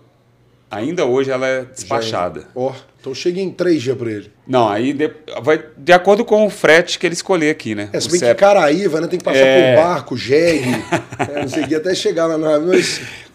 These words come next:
Speaker 1: Mas qual que é o lance? Aí de, depende do frete, ó, do cep e do frete, do, do tipo de frete que o cliente escolher.
Speaker 2: Aham.
Speaker 1: Aí tem correio, transportador, mas, cara,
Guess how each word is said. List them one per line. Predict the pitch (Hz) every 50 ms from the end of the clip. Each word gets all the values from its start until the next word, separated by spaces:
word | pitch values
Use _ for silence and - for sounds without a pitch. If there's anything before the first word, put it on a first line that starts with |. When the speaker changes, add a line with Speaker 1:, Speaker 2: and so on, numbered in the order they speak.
| _ _ _ -
Speaker 1:
Mas | - 131 127 127 -
qual | 131 160 160
que | -
é | 170
o | 156
lance? | 139 120 117 110 101 - 131
Aí | 131 147
de, | 147 175 202 - - - _ _ _ _ -
depende | 139 151 165 165 175 180 190 185
do | 220 208
frete, | - - 190 180 202 220 226 220 - - - - - _ _ _ -
ó, | - 113
do | 113 120 151
cep | - - - 185 190 220 220 - 262
e | 233 233 233
do | 233 247
frete, | 247 - - 190 175 196 196 - - 214
do, | 185 190 185
do | - - 143 120 127 135 131 - - - _ _ _ _
tipo | - - 156 151
de | 147 151
frete | - 156 147 147 -
que | 170
o | 165
cliente | - 165 156 151 151
escolher. | - - - 196 190 151 120 104 -
Speaker 2:
Aham. | 110 110 101 104 101 -
Speaker 1:
Aí | 208 220
tem | 302 277
correio, | 269 - 190 143 127 135 151 143
transportador, | 143 113 107 104 - - 110 - 117 104 101 110 123 131 131
mas, | 143 147 151
cara, | 180 151 127 101 85 73